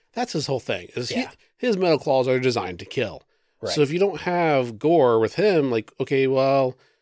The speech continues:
Speaker 1: it reminds me of cats with those, you can put those, like, little rubber claw tips on them so they don't scratch
Speaker 2: <laughs> Yeah.
Speaker 1: things. That's what they're doing with Wolverine the character. Versus this, okay, it's rated M. It is, you are splitting people. I would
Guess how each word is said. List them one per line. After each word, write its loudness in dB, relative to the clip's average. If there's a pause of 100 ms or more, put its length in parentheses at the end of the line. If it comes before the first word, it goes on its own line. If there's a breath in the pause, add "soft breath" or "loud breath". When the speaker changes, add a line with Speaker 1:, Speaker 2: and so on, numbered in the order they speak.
(480)
Speaker 1:
it 4
reminds 2
me 4
of 0
cats -6
with -6 (180)
those, -2
you -14
can -16
put -2
those, 0
like, -2
little -2
rubber 0 (300)
claw -4
tips -6
on -2
them -2
so -4
they 0
don't -8 (180)
scratch -6
Speaker 2:
<laughs> 0
Yeah. 0
Speaker 1:
things. 0 (440 soft breath)
That's -6
what 0
they're 4
doing 4
with 2
Wolverine 2
the -4
character. -4 (460)
Versus -4
this, -2
okay, -4
it's -8
rated -6
M. 0
It -2
is, -2 (100)
you 0
are -4
splitting -6
people. -8
I -2
would 0